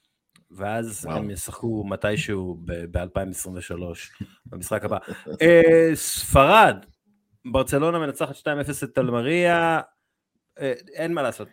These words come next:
Speaker 1: משחק אחרון של, אה, ג'רארד פיקה מסתיים בניצחון ורשת נקייה,
Speaker 2: מהמם.
Speaker 1: ופיקה מוחלף ובוכה, אה,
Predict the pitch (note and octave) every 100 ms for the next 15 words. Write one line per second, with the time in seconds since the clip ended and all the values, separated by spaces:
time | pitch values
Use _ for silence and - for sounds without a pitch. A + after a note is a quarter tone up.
0 | _ A#2 - D#3 C#3+ C3+ C3+ C#3 - C#3+
1 | B2+ A#2+ A2+ A2+ A2 A2+ B2 A#2+ - -
2 | E3+ D#3 A2+ - A#2 B2 A#2+ A2+ A2 G#2
3 | G#2 - G#2+ E3 C3+ G#2+ A2+ - - A2
4 | - A2+ E3 F3+ D3+ D2+ F#2+ C3+ - G2+
5 | - - - B2 A2 - C#3+ E3+ D#3 A2
6 | F2+ - - F#3 F3 C#3+ _ _ _ _
7 | -